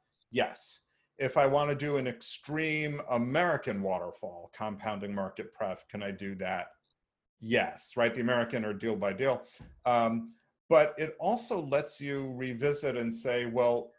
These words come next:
really, as an L P and G P, what are the concerns that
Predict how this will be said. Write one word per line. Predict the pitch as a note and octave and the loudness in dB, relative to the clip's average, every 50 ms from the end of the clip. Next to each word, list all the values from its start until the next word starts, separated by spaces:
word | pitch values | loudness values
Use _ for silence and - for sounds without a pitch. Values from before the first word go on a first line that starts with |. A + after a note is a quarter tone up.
| _ _ _ | _ _ _
really, | B2+ C3 A2+ A2+ B2+ C#3 D3+ F3 F3+ F3+ F3 F3 E3 D#3 D3 C3 - | -14 -12 -10 -10 -8 -4 -2 0 0 2 2 0 0 0 0 -2 0
as | - B2+ B2 A#2 - | 0 -2 -2 -2 -4
an | C3 B2 | -6 -6
L | - - C3+ C3 B2+ | -2 0 2 2 2
P | A#2 - C3+ B2 A#2 | 0 -2 -6 -4 -4
and | A2 G#2+ | -4 -4
G | F#2+ G#2+ A#2+ A#2+ A#2 | -4 -4 -4 -4 -4
P, | A2+ - - E2+ F#2 F#2 F2+ - _ _ _ _ _ _ _ _ _ _ _ _ _ _ _ _ | -6 -8 -10 -10 -10 -12 -14 -16 _ _ _ _ _ _ _ _ _ _ _ _ _ _ _ _
what | - B2+ A#2 B2+ C#3 C#3+ | -16 -4 2 4 6 6
are | D3 C#3+ C#3 | 8 6 4
the | B2+ A#2 A2 B2+ B2+ A#2+ A2 - | 2 0 0 0 2 2 0 -2
concerns | - - - A#2 A2+ A2+ - - - C3 A#2 A#2 A2+ A2 A2 G2+ - - - | -8 -8 -6 -4 -4 -4 -6 -6 -4 -2 0 0 -2 -2 -4 -6 -10 -8 -4
that | - G#2+ G2+ G2 F#2+ - | -2 0 0 0 -2 -4